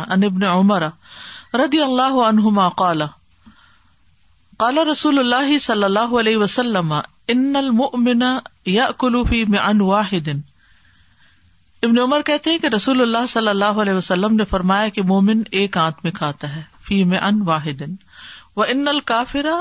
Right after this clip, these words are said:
او المنافق، اور کافر یا منافق، فلا ادری ایہما، میں نہیں جانتا کہ ان میں سے دونوں میں سے کون سا۔ قال، کہا عبید اللہ، عبید اللہ نے، یأکل فی سبعۃ امعاء، سات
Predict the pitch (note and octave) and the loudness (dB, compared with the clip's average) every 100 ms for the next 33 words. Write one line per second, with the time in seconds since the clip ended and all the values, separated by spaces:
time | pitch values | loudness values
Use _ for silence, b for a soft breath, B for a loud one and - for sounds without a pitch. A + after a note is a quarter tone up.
0 | F#4 _ - D4+ F4+ D4 C4 B3 F#3 - | -8 _ -2 0 0 0 0 0 0 -2
1 | D#3+ - D3 _ _ _ _ _ _ _ | -6 -8 -12 _ _ _ _ _ _ _
2 | _ _ G#3+ G#3 G#3+ A3+ E4 D#4 G#3 C#4 | _ _ -6 -2 -2 -2 -2 -2 0 0
3 | C#4+ G#3+ D#3+ - E3 - B3 E4 E4+ D4+ | 2 0 0 -2 -6 -4 0 0 0 0
4 | D4+ D#4+ A#3 A#3 A#3+ G#3+ E3 D#3 G#3+ D4 | 0 0 0 0 2 2 2 0 0 -2
5 | C4+ B3+ B3 C4+ C4 B3 A#3 A#3 A#3+ E3 | -2 -2 -2 -4 -4 -2 -2 -2 -4 0
6 | F#3 G3+ A3 A3 A#3 - F#3+ F#3 - C3+ | 2 2 2 0 -4 -2 2 2 0 -6
7 | - B B B B B B - G#3+ A3 | -8 B B B B B B -4 0 0
8 | B3 C#4 - - F#3+ G3 A#3 - G3 F#3 | -2 -6 -12 -4 -2 0 -2 -4 -2 0
9 | F#3 E3+ E3+ F3+ G#3 E3+ D#3+ D#3 D#3 G3+ | 0 0 0 0 0 0 -2 0 0 2
10 | G#3 A#3 - F3+ B3 A#3 C4 B3 C4+ A#3+ | 2 0 -2 -2 -2 -2 -2 0 0 0
11 | A3+ - A#3 G#3+ G3+ G#3 - E3+ D#3+ E3+ | -2 -2 0 0 -2 -4 -2 0 2 0
12 | - E3 D3+ C3+ - B B B B B | 0 2 0 -2 -10 B B B B B
13 | _ - - A3 G#3+ | _ -18 -4 0 0